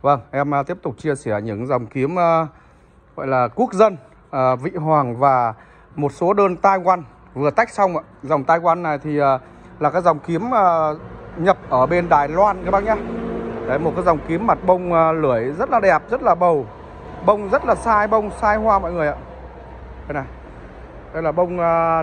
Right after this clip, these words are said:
Taiwan Gold. Đấy, một trong những mặt bông phải nói là rất đáng sưu tầm ạ. Cần hoa to,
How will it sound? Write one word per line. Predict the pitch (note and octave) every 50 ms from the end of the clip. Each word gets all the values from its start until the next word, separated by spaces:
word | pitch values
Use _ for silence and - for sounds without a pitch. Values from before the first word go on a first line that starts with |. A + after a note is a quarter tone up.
| D#3 -
Taiwan | G3 G3 G3+ F#3 G3 F#3+ G3 F#3+
Gold. | F3 F#3 G#3+ A3+ A3 G3+ F#3+ C#3+ - - - - - - - - - - - - - - - - - - - -
Đấy, | A2 G#2+ A#2+
một | C#3 D#3 C#3+ -
trong | - F3+ E3 E3+
những | D#3+ C#3 C#3 E3+
mặt | E3+ E3+ D#3
bông | E3+ E3+ E3+ E3+ D#3+
phải | D3 C#3 C#3
nói | C#3+ C#3+ D3 E3+ F#3+
là | F#3+ D#3+
rất | C#3+ D3 B3 - -
đáng | A3 F#3+ G3+ A#3+
sưu | B3 - A#3 G3+
tầm | G3 F3+ D#3+ C#3+ C3
ạ. | B2+ - - - - - - - - - -
Cần | F3+ F3 D#3+
hoa | D#3+ F#3 F#3+ F#3+
to, | F#3 - G#3+ A3 A3 A3 G3